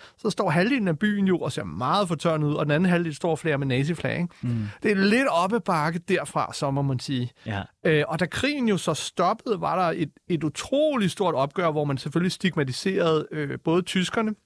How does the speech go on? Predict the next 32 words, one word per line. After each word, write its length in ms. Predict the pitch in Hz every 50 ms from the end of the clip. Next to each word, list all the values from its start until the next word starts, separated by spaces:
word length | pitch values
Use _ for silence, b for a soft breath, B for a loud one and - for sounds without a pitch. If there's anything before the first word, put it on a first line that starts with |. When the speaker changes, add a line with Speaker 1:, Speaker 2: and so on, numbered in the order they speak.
| _ _ _ -
Speaker 1:
men 180 | 165 160 151 151
også 320 | 151 143 139 147 - -
de 140 | 170 - 165
danskere, 680 | 147 - 147 131 127 139 - - - 185 175 160 156 139
som, 440 | - - - 147 139 131 123 117 - _ _ _ _ _ _ _ _ _ _ - - - -
øh, 500 | 160 135 127 123 120 120 120 120 120 117
som 140 | - 147 135
havde 420 | 143 147 175 185 202 180 170 175 - -
løbet 360 | 180 156 151 160 160 151 147
tyskernes 380 | - - 165 - - 165 143 -
ærne 240 | 139 127 113 139 147
og 60 | 131
profiteret 360 | - 156 139 - - 175 139
fra 60 | 143
tyskerne. 360 | - - 143 - - 160 143 B B B B B B B B
Og 80 | - 185
der 60 | 170
var 120 | 156 139 127
også 280 | 123 127 147 151 -
mange 320 | 220 180 156 147 160 175 180
tyskere 720 | - - - - 196 190 - - - 202 175 165 160 143 - -
i 140 | 196 226
området, 440 | 202 151 143 156 160 160 156 151 143
som 220 | - - 165 151 131
blev 140 | 139 139
fængslet 540 | - - - 156 160 165 - - 208 190 175
for 360 | - - - 160 147 139 131 -
at 220 | 160 156 143 135 127 b b b b b b b -
mere 380 | 160 151 160 170 185 202 208 170
eller 160 | 156 147 147
mindre 420 | 143 147 151 147 147 170 170 147
have 380 | 131 - - 143 135 131 135